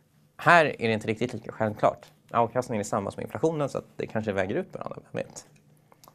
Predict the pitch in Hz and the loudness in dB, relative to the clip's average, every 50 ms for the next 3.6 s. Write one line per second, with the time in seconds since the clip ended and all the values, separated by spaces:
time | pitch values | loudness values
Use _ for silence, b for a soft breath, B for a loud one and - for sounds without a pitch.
0 | b b b b b b b b b b _ - 107 120 143 160 185 - b b | b b b b b b b b b b _ 2 4 6 8 8 8 6 b b
1 | b b _ _ _ _ - _ _ - - - - _ - - _ - - 113 | b b _ _ _ _ -20 _ _ -16 -16 -16 -18 _ -20 -20 _ -4 -2 0
2 | 110 104 - 107 104 98 95 - - - - 67 78 - - 78 - - - - | 0 2 4 4 4 4 4 0 -4 -6 -4 -4 -4 -4 -6 -8 -8 -10 -16 -20
3 | _ _ _ - 110 107 104 110 113 113 113 113 | _ _ _ -2 0 2 4 4 4 2 0 -2